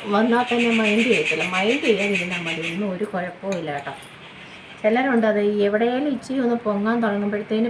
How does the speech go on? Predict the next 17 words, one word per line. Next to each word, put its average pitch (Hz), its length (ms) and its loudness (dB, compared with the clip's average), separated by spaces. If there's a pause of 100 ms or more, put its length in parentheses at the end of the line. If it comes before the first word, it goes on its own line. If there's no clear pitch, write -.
പിന്നെ 220 240 2 (140)
അതുമ്മേല 247 560 0 (180)
കൈ, 175 160 -6 (540)
പിന്നെ 247 260 6
എടുക്കത്തില്ല 202 420 0 (100)
കൈ. 165 120 -2 (560)
അങ്ങനെ 262 220 2 (100)
ചെയ്യരുത് 180 380 -2
കേട്ടോ. 160 180 -4 (800)
അങ്ങനെ 208 240 0
ചെയ്യുമ്പോഴാണ് 202 580 -2
നമുക്ക് 190 300 -4 (100)
മുഖത്ത് 190 380 -2
നല്ല 190 420 -4 (380)
കറുത്ത 202 260 0 (140)
പാടൊക്കെ 180 400 -6
വീഴുന്നത്. 165 360 -10